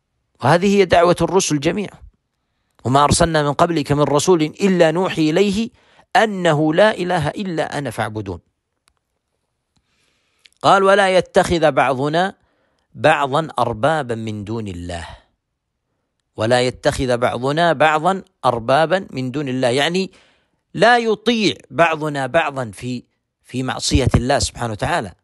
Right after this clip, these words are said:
كما تفعل، آه، أو، آه،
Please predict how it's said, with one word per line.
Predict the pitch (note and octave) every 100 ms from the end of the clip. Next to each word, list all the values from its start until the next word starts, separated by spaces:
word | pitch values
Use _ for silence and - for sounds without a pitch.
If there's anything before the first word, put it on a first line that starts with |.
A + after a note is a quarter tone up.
| _ _ _ _ _ _ -
كما | A#2 A#2+
تفعل، | A#2 A2 A#2 A#2 A2+ - _ _ _ _ -
آه، | - G1+ G#1 A1+ A1 G#1+ G#1+ G#1+ - - A2+
أو، | F#2+ F#2 -
آه، | - - - - - - - - -